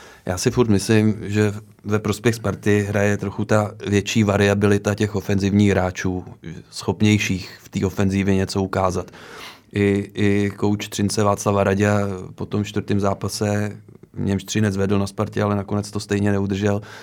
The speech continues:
říkal, že mu přijdou nějaký zabržděný ty hráči Třince, že furt si to opakujou, apeluje na ně, aby to trochu odvázali, ale že prostě to není ten Třinec tý, tý ofenzivě, čeho je schopný. A hlavně je problém, že ten Třinec nedovede odehrát celých šedesát minut tak, jak by chtěl.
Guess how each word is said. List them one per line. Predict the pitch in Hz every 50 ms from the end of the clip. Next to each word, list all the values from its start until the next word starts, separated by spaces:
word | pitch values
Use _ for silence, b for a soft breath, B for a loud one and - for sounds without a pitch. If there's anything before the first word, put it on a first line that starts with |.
| B B B
říkal, | - - - 101 101
že | 104
mu | 107 104
přijdou | 104 - 107 107 107 110
nějaký | 110 110 110 110 - 120 117
zabržděný | 113 107 104 110 107 101 98 101 98 95 95 87 87
ty | - 98 95 92
hráči | 95 92 90 90 92 - 101
Třince, | 82 - 98 95 92 - 92 92 92
že | 92 98 98 98 92 92 -
furt | - - - 98 -
si | - 113
to | 110 107 107
opakujou, | 101 107 110 107 - 101 107 98
apeluje | 107 104 - 104 104 104 107 107
na | 107 107
ně, | 107 104 104
aby | 101 101 101
to | - 107
trochu | - 110 107 - 113 107
odvázali, | 98 95 98 104 101 98 101 104 101 101 101 104 B B B B B B
ale | - 98 98
že | 95 104
prostě | 101 107 104 - 110 107
to | 113 110
není | 104 101 104 104 104
ten | 107 110 107
Třinec | 104 - - 104 104 107 107 104 - - - - - - b b b b
tý, | - - - 107 -
tý | - - 110 107 101
ofenzivě, | 104 - 110 107 104 107 104 107 110 107
čeho | - - 101 107
je | 107 107
schopný. | 107 - - 104 - 117 101 92 90 -
A | 95 95 90 92 92 90 - _ _ _ - -
hlavně | - 98 98 95 101 101 101 101 101 101 98 - - _ _ _ _ -
je | 98 101
problém, | 98 - 101 101 98 104 104 104 104
že | 95 104 104 101 98
ten | - 107 104
Třinec | 101 - 101 104 104 -
nedovede | 104 101 98 98 98 101 101 104
odehrát | 104 101 104 104 104 104 104 101 101 -
celých | - 107 101 101 -
šedesát | - 98 104 101 - 101 101 101 -
minut | 101 98 104 101
tak, | 101 104 95
jak | 101 98 98
by | 98 101
chtěl. | - - - 90 87 90